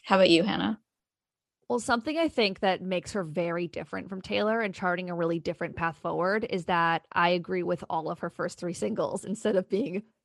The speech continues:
Speaker 2: so upset about them once the full track <laughs> list
Speaker 1: <laughs>
Speaker 2: comes
Speaker 1: What a
Speaker 2: out.
Speaker 1: concept. Yeah. <laughs>
Speaker 2: I think Driver's License was a perfect first.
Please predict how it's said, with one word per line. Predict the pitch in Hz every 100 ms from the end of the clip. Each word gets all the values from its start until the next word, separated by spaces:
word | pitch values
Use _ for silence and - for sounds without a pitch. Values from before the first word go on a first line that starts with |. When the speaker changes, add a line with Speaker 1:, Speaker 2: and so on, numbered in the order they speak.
| _ _ _
Speaker 2:
so | - - - 170
upset | 175 - 208
about | 190 175 -
them | 220 170
once | 214 214
the | -
full | - 190
track | - 311 - -
<laughs> |
list | 254 294 285 - -
Speaker 1:
<laughs> | -
Speaker 2:
comes | -
Speaker 1:
What | 226
a | 233
Speaker 2:
out. | 196
Speaker 1:
concept. | 175 202 208 175 190 208 -
Yeah. | - 202 185 294 233 254 233
<laughs> | - 240
Speaker 2:
I | 214 214 262
think | - 233 220 196
Driver's | 220 196 202 214
License | 196 185
was | 190 175
a |
perfect | 165 - 196 240 233
first. | - 208 196 208 -